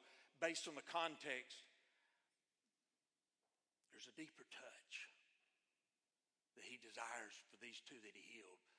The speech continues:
but also for the disciples around him. And I want to suggest to you and I too, how would Jesus touch you today?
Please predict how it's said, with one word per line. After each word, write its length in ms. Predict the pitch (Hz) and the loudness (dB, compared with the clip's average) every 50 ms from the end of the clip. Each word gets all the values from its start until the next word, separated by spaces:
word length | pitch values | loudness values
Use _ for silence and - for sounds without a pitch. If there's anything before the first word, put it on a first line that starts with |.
| - - - - _ _ _ _ | -20 -20 -20 -20 _ _ _ _
but 80 | - 110 | 0 2
also 400 | 113 120 127 127 - - 127 113 - | 2 2 2 0 -2 -4 -4 -6 -6
for 80 | - - | -10 -14
the 80 | 101 95 - | -14 -12 -8
disciples 480 | 104 - - 120 107 101 - 110 92 - | -6 0 2 2 2 2 0 -6 -14 -14
around 320 | 104 101 104 101 98 98 95 95 | -8 -4 -2 -2 -2 -4 -6 -12
him. 80 | 92 | -12
And 80 | 95 95 | -8 -8
I 80 | 98 98 | -8 -8
want 160 | 98 92 - | -8 -12 -12
to 80 | - | -12
suggest 480 | - 104 92 - 107 98 92 90 - - | -12 -12 -10 -8 -6 -6 -6 -8 -10 -16
to 80 | 98 95 | -18 -14
you 160 | 101 95 90 | -14 -12 -12
and 80 | 90 | -10
I 120 | 90 90 90 - - | -12 -12 -12 -14 -16
too, 160 | - 90 85 87 - _ _ _ _ _ _ _ _ _ _ _ _ _ _ _ _ _ _ _ _ _ _ _ - | -18 -18 -20 -20 -20 _ _ _ _ _ _ _ _ _ _ _ _ _ _ _ _ _ _ _ _ _ _ _ -6
how 80 | - - - | -6 -6 -6
would 160 | 135 117 104 | -8 -10 -10
Jesus 320 | 113 110 107 98 - 90 87 - | -10 -8 -8 -10 -10 -12 -14 -14
touch 320 | - 107 95 - - - 101 | -14 -16 -14 -12 -14 -14 -14
you 80 | 85 | -16
today? 320 | 87 82 82 82 - - | -20 -18 -18 -18 -18 -18